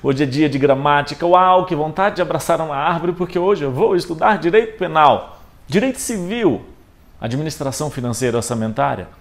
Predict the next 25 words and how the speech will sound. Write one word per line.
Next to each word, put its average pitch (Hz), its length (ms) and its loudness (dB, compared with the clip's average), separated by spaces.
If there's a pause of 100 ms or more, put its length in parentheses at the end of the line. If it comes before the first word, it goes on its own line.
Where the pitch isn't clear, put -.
(220)
literatura"? 120 800 -6 (600)
Não 160 200 -2
é 110 100 -2
assim. 98 380 -8 (760)
Então 131 220 -2
agora 156 260 0
você 143 240 -6
vai 143 200 -2
aprender 123 580 -4 (380)
uma 117 160 -4
dica 120 240 -6
que 123 100 -8
vai 113 160 0
te 117 100 -8
ajudar. 98 480 -8 (160)
O 120 100 -8
professor, 131 760 -6 (580)
ele 117 140 -4
é 117 60 -4
capaz 110 800 -8 (180)
de 117 120 -10
tornar 135 300 -2
o 139 40 -6
processo 139 460 -4
emocionante 127 680 -6